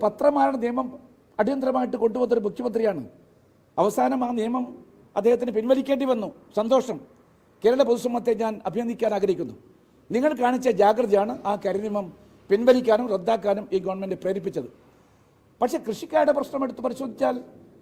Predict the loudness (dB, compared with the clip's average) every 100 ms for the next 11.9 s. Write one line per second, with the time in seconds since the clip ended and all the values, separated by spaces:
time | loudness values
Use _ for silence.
0 | _ _ _ _ 2 4 4 4 0 0
1 | -2 -2 -2 0 4 4 4 -4 -18 -16
2 | -14 -14 -14 -16 -16 -14 -14 -12 -12 -6
3 | 0 0 6 6 6 2 0 0 2 4
4 | 4 4 0 -2 -6 -8 -12 -10 -4 -2
5 | 2 2 2 0 -4 0 0 0 -2 -4
6 | -10 -14 -2 -2 -2 0 0 0 -4 -10
7 | -14 -20 -18 -18 -20 -20 0 2 6 6
8 | 6 4 2 2 -2 -2 0 4 2 2
9 | 2 4 4 0 -4 -16 -20 -20 -20 -20
10 | _ _ _ 2 4 2 0 -2 -4 -2
11 | -4 -2 0 2 2 0 -2 -2